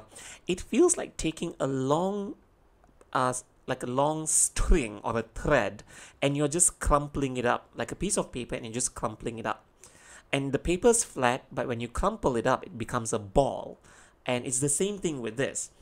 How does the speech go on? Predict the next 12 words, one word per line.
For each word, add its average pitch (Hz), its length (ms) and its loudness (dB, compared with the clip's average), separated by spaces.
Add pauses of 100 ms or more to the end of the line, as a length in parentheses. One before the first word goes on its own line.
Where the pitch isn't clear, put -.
(200)
The 139 140 -2
protein 196 440 -2
was 143 140 0
like 131 160 -8
a - 40 -6
chain, 143 640 -4
and 135 120 -6
the 127 60 0
protein 143 380 -4
starts - 340 -4 (160)
to 120 260 -4 (520)
coil 131 600 2